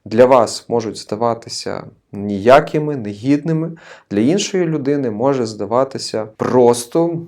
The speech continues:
прекрасним мистецтвом. І таким чином ви не даєте змогу цим людям насолодитися. Тобто подумайте, можливо, є інші оцінювачі, яким зайде, яким сподобаються ваші роботи,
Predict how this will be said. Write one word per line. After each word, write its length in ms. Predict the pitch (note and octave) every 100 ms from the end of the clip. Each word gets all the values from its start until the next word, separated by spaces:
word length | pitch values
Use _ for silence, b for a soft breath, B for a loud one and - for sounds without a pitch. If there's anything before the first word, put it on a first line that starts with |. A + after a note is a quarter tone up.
| -
прекрасним 680 | C#3+ - A#2+ A2 G#2+ C3 C3
мистецтвом. 680 | D#3+ E3 F#3+ - - - - -
І 60 | -
таким 400 | - - D#3 C3
чином 480 | - G3+ G3 A#2+ A#2
ви 220 | C3 E3
не 220 | A2+ B2 C3
даєте 520 | C#3+ C#3+ E3 - G#2
змогу 680 | G#2 A#2+ C#3+ G#3 G#3 G3 b b b b _
цим 260 | - C3+
людям 380 | G#2+ C#3 C#3 A#2
насолодитися. 1080 | A2 B2 - A2 A2 A2+ A#2+ A#2 - - -
Тобто 340 | - A#2+ - A2+
подумайте, 600 | C3 C3+ D#3 A2 - G2+
можливо, 420 | G2+ A2+ C#3+ A#2+
є 180 | A2+ B2
інші 520 | - F#3 F3+ - -
оцінювачі, 880 | A2 - E3+ G#3 D3 A2+ - E3 E3 B B B
яким 360 | A2 G#2+ F3 C3+
зайде, 640 | A#2+ C#3+ C#3 D3 D3+ F2+ - -
яким 320 | G#2+ C#3 C3
сподобаються 880 | - A#2 A#2 D3+ D3 A#2+ G#2+ - G#2
ваші 360 | A#2+ A#2+ -
роботи, 520 | G#2+ G#2+ C#3 G#3 G#3